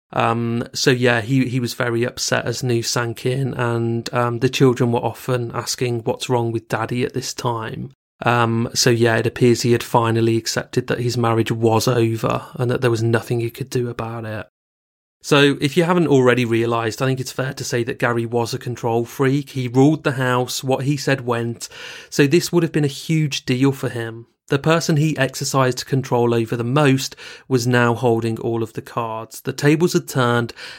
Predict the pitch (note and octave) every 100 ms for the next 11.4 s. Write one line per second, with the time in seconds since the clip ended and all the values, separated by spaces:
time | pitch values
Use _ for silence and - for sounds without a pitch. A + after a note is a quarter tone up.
0 | - C3 C3 C3 C#3+ C3+ C3 C#3 A#2 A2+
1 | A#2 - A#2+ A#2 A#2+ B2 B2+ C3 - A#2+
2 | A#2 A#2 A#2 - B2 - B2 A2+ A2 -
3 | B2 B2 _ _ - D#3 D#3 C#3+ D3 B2
4 | B2+ C3 A#2+ - B2+ A#2+ A2+ - A#2 A#2
5 | A#2+ - A#2+ B2 A#2+ _ - C3 A#2 A2+
6 | A#2 A#2+ C3 A#2+ A#2+ A#2 B2 A#2 A2+ A#2
7 | A2 B2 - - _ _ _ _ - B2+
8 | C3 D3 D#3 A#2+ A#2+ A2+ A2+ - _ C3
9 | A#2 A#2 B2 A#2 - - C3 - - A#2
10 | A2+ B2 - B2+ A2+ A#2+ B2+ C3 - B2
11 | A#2 A#2 A#2